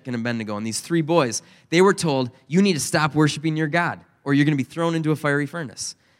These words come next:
And essentially what it came down to is they said, "Hey, even if you throw us in that furnace, we believe our God is gonna save us. But even if he doesn't, we're still gonna follow God."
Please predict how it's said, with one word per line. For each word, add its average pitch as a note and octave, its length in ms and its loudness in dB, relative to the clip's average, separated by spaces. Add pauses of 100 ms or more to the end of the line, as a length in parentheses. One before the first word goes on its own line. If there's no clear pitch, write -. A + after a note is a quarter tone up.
(200)
And E3 120 2
essentially G#3+ 340 4
what D#3+ 140 8
it D#3 80 2
came E3+ 200 8
down F3+ 260 2
to E3 140 2
is C#3 180 0
they E3+ 120 2
said, C#3+ 380 -2 (920)
"Hey, B2+ 320 2
even F3 160 4
if E3 80 2
you D3+ 80 -6
throw E3+ 220 6
us E3+ 140 2
in E3+ 40 -2
that D3+ 140 -2
furnace, E3 320 0
we D#3+ 100 6
believe D#3 240 4
our C#3+ 120 4
God C#3 200 -2
is C3+ 100 -6
gonna C3+ 160 -4
save D3+ 280 -2
us. - 160 -10
But E3+ 360 -2
even G#3 280 0
if G3+ 140 -2
he F#3+ 120 -6
doesn't, D#3 540 -2 (1000)
we're G3 100 4
still F#3 220 2
gonna C#3+ 140 0
follow B2 260 -6
God." A#2+ 320 -14